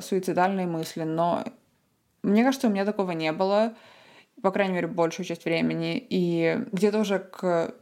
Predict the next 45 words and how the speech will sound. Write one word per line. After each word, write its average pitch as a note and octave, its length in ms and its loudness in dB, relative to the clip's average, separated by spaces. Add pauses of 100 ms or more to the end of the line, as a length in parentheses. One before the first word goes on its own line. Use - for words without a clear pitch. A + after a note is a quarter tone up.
осени, B3+ 640 4
скажем, F3+ 400 -4
к - 80 -16
октябрю, F#3 380 -2
к F#3+ 80 -6
ноябрю F3 320 2
я F#3 220 4
пришла F#3 240 -4
к - 40 -6
такому D3+ 220 -2
состоянию, G3+ 420 0
когда F3+ 160 0
мне E3 140 0
реально F3 240 0
было - 320 -2 (580)
тяжело F3+ 440 2
встать F3+ 280 -2
из F3+ 80 -10
кровати, D#3+ 400 2
когда D#3+ 220 -4
я D#3+ 60 -2
не E3 100 -4
могла E3 520 2 (580)
подняться F3+ 1000 0
и, E3 720 -2
не F3+ 140 0
знаю, E3 340 2
пойти F3 720 -2
почистить F#3 400 -2
зубы. - 480 0
Мне F3 160 0
было F3 200 0
тяжело F3+ 300 -2
просто F#3 260 -2
встать F#3+ 500 0
и G3 80 -6
пойти F#3+ 380 -4
взять E3+ 360 0
яблочко, E3+ 460 0
перекусить, F3 520 -4
потому F3+ 220 -4
что F3 120 -2
это E3 120 -4
казалось E3+ 420 2
вот E3+ 220 -10